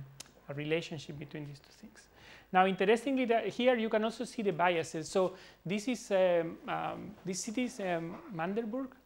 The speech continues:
I think, and is the closest city to the river that was flooding. So it's kind of, you have, like, I mean, the physical phenomenon is you have a river that is that river, Elbe, Elbe River. The river Elbe that,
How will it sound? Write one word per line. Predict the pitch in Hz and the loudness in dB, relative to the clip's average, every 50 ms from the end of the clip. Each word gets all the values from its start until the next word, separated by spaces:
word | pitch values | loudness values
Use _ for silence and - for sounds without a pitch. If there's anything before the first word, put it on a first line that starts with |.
| _ _ _ _ - | _ _ _ _ -14
I | 190 | -12
think, | - 233 247 254 - - - - - - - _ - | -10 -10 -12 -12 -12 -16 -20 -20 -20 -20 -16 _ -2
and | 180 185 202 | 0 2 2
is | 233 240 208 | 2 2 2
the | 202 196 | 2 0
closest | 196 - - 214 233 254 262 262 - 269 - - | 0 2 6 8 10 10 8 8 0 -4 -4 -4
city | - 262 247 240 - 262 254 254 | -2 -2 -2 0 0 -2 -2 0
to | - 214 | -2 0
the | 185 190 190 | 2 2 2
river | 180 190 214 220 214 214 208 | 2 2 0 2 2 2 2
that | 185 190 185 185 | 2 2 0 0
was | 185 180 170 | 0 -2 -4
flooding. | - - 185 170 170 160 147 135 135 135 - _ _ _ _ _ _ _ _ | -6 -4 -2 0 0 0 -2 -6 -10 -14 -18 _ _ _ _ _ _ _ _
So | - - 185 190 | -2 4 4 6
it's | 196 202 190 190 | 6 6 2 4
kind | - 226 233 233 | 4 4 6 6
of, | 233 196 | 4 2
you | 190 202 - - | 2 0 4 8
have, | 220 220 220 220 | 10 10 10 10
like, | 196 180 175 - - | 6 2 2 2 2
I | |
mean, | 180 196 196 | 2 4 4
the | 180 175 170 | 4 4 2
physical | 175 - 220 220 - - 254 262 254 247 247 240 240 240 | 2 2 2 2 2 0 0 2 4 4 4 4 2 0
phenomenon | - - 220 220 240 254 262 277 269 262 226 | -2 -2 -2 0 2 0 0 0 0 -2 -2
is | 208 208 208 208 - - - - _ - | -2 -2 -2 -4 -8 -16 -20 -16 _ -6
you | 190 - | -2 6
have | - 208 202 196 - - | 8 8 8 8 6 4
a | 185 175 | 4 6
river | 180 196 202 220 240 262 254 | 6 4 2 4 2 2 2
that | 202 196 185 175 - - - - - - - - - | 4 2 0 0 -2 -14 -20 -20 -20 -20 -12 -8 -6
is | 190 - - | -6 -2 4
that | - 185 190 185 180 | 6 6 6 6 4
river, | 160 165 165 147 170 208 262 269 262 - - _ _ _ _ _ _ _ _ _ _ - | 0 0 0 2 0 0 -2 -4 -8 -14 -20 _ _ _ _ _ _ _ _ _ _ -2
Elbe, | - 170 165 175 165 185 233 269 269 - - _ _ _ _ _ _ - | 0 0 0 0 0 -2 -4 -4 -6 -10 -16 _ _ _ _ _ _ -2
Elbe | 175 185 190 175 165 156 | -2 -2 -2 -4 -4 -4
River. | 160 151 160 185 214 247 - _ _ _ _ _ _ _ _ _ _ _ _ _ _ - - - _ - - _ _ - | -6 -8 -8 -8 -10 -12 -14 _ _ _ _ _ _ _ _ _ _ _ _ _ _ -20 -20 -20 _ -20 -20 _ _ -4
The | 175 170 | 2 4
river | 190 214 208 233 | 6 6 6 6
Elbe | - 185 185 185 226 262 269 - | 6 4 4 4 4 4 6 6
that, | 190 185 180 180 - | 6 6 6 4 -2